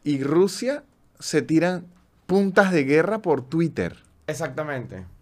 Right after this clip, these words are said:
Speaker 1: Y alguien puede perder la carrera por algo que dijo en, en Twitter.
Speaker 2: También.
Speaker 1: O sea, Twitter se transformó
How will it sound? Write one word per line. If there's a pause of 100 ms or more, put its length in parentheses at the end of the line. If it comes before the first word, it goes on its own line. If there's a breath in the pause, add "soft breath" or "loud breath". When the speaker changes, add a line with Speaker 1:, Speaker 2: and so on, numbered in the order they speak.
(1120 soft breath)
Speaker 1:
Y
alguien
puede
perder
la
carrera
por
algo
que
dijo
en, (340)
en
Twitter.
Speaker 2:
También.
Speaker 1:
O (160)
sea,
Twitter
se
transformó